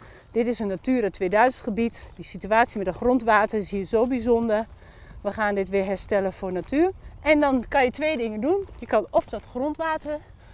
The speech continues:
die kwel wat hoger laten komen. Dus je zet het waterpeil weer op. Maar dan zouden de rest van de boeren die we hier zien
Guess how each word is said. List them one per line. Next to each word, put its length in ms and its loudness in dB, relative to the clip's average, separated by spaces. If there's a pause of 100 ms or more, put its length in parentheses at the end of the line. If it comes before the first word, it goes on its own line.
(220)
die 120 -6
kwel 360 10
wat 120 8 (100)
hoger 400 8
laten 300 8
komen. 340 2
Dus 140 -8
je 240 -4
zet 220 -2
het 120 -8
waterpeil 640 2
weer 160 0
op. 320 -2
Maar 160 4
dan 100 4
zouden 380 6
de 160 6
rest 220 4
van 160 -2
de 80 0
boeren 400 0
die 140 -4
we 100 -2
hier 300 0
zien 260 0